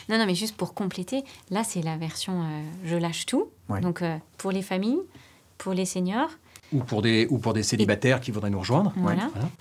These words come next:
Speaker 1: C'est le cas aussi, bien sûr, pour les jeunes, donc les étudiants, les jeunes pros, voilà, qui vont faire une année de césure pendant leurs
Speaker 2: Mhm.
Speaker 1: études ou qui vont lâcher leur job le temps d'un an. Voilà. Et puis ça, c'est ceux qui lâchent tout et qui viennent habiter. Mais bien sûr, en fait,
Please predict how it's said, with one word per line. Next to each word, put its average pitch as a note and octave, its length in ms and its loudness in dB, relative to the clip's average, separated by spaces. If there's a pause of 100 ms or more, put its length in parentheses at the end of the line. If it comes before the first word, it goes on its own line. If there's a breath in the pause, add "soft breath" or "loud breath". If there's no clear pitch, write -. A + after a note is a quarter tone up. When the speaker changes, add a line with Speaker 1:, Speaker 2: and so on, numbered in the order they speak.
(100)
Speaker 1:
C'est - 280 -2
le F#3 80 0
cas G3+ 180 0
aussi, F3 220 -2
bien F3 140 -2
sûr, E3+ 200 -6
pour - 160 -10
les D#3 160 -4
jeunes, F#3+ 340 -2
donc D3+ 160 -6
les D#3+ 160 -6
étudiants, E3+ 420 -6
les D#3 120 -4
jeunes D#3+ 240 -2
pros, D#3+ 300 -6
voilà, D3+ 180 -8
qui - 160 -14
vont D#3 100 -6
faire E3 200 -6
une E3+ 100 0
année E3 200 0
de E3 40 -10
césure E3 300 -4
pendant D#3+ 240 -6
leurs D#3 140 -4
Speaker 2:
Mhm. A#2+ 100 0
Speaker 1:
études G3+ 400 -2
ou E3 220 -4
qui E3 180 -8
vont E3 140 -4
lâcher D#3 280 -6
leur D#3 220 -8
job D#3+ 260 -6
le D#3 120 -8
temps D#3 180 -6
d'un D#3+ 220 -2
an. B3 120 -2 (480 loud breath)
Voilà. E3+ 220 -4 (400 loud breath)
Et F3 80 -4
puis - 180 -12
ça, B3 220 2
c'est A3 140 -2
ceux B3 140 -2
qui B3 120 -4
lâchent F3+ 240 -2
tout C#4+ 100 0
et B3 80 2
qui - 140 -8
viennent F3+ 260 0
habiter. F3 400 -2 (460)
Mais D#3 140 0
bien F3+ 260 -2
sûr, C4+ 300 -2 (180)
en F3 80 -6
fait, - 260 -10